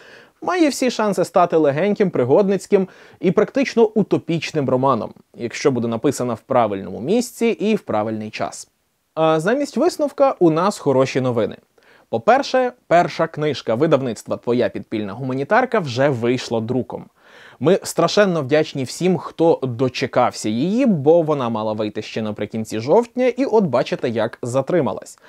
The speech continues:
Одначе вона є, ми уже починаємо розсилати передзамовлення, а якщо ви досі не наважились дізнатись, як працює класичне оповідання,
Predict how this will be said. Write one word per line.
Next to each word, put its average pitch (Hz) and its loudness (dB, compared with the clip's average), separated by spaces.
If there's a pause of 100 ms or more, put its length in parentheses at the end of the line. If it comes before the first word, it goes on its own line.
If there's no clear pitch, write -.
(240)
Одначе 170 0
вона 135 0
є, 151 2
ми 156 -2
уже 139 2
починаємо 117 -4
розсилати 110 0
передзамовлення, 214 2
а 139 -4
якщо 139 0
ви 202 2
досі 139 0
не 131 -2
наважились 147 2
дізнатись, 135 -4
як 131 0
працює 117 -2
класичне 113 -6
оповідання, 208 -2